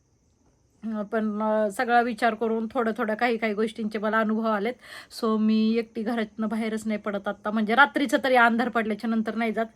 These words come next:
पण आता माझ्याकडे ऑप्शन नाही, कारण मला खायलाच काही नाही. आणि त्यातनं मी एक वेळेस उपाशी मी ताक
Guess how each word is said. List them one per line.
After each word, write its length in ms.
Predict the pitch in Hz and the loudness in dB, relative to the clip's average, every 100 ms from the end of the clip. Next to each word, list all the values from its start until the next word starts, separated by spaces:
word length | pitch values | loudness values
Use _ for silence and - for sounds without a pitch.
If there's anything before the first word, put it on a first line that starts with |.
| - - - | -18 -20 -6
पण 120 | 233 | 0
आता 180 | 226 233 | 0 0
माझ्याकडे 320 | 247 247 254 | 0 0 0
ऑप्शन 340 | 262 254 - 269 | 0 -2 -4 -4
नाही, 180 | 240 | -2
कारण 200 | 226 240 | 0 0
मला 180 | 233 226 | 0 -2
खायलाच 360 | 220 262 247 240 | -2 -2 -2 -2
काही 180 | 254 226 | -2 -2
नाही. 160 | 220 | -2
आणि 140 | 220 220 | -2 -4
त्यातनं 300 | 226 220 226 | -4 -4 -2
मी 200 | 226 254 | 0 0
एक 280 | 247 240 247 | -2 -2 0
वेळेस 220 | 240 233 | 0 0
उपाशी 380 | 240 233 226 226 | -2 -2 -2 -2
मी 100 | 220 | 0
ताक 160 | 233 226 | 0 -2